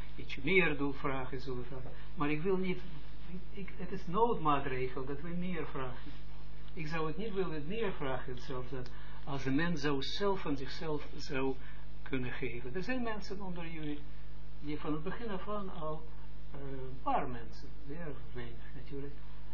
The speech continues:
eh, één of twee, paar mensen, min-, meer misschien, paar mensen, die dan van het begin af aan al over later een tiende van hen al geven.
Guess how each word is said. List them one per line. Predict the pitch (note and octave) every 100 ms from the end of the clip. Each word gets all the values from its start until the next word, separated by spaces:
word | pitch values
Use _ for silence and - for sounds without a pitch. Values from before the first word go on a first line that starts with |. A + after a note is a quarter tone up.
| - - C#3+ B2+ B2 A#2+ - - - - - -
eh, | C3+
één | B2+ B2
of | -
twee, | C#3+ C#3+ C#3+ C3+
paar | C3+ C3 B2+
mensen, | B2 B2 - - - - - -
min-, | C3+ C3 D#3+ C#3+ - B2 A#2+
meer | B2+ C3
misschien, | C3+ - D3+ C3 - - -
paar | D#3 C#3
mensen, | C3 C3 - - - -
die | F3
dan | D#3+ D#3+ E3
van | - C#3
het | B2
begin | C#3 F#3+ A#3+
af | G3+ A3
aan | G#3+ G#3
al | F#3 F3+ F3 - - - -
over | C3+ C3+ B2
later | E3+ G#3 F3 E3 - - - - -
een | - F3+ F#3+
tiende | - F#3 E3+
van | D3 C#3 B2+
hen | C3 C#3 C#3 - - - -
al | C3+ B2+
geven. | - B2+ - -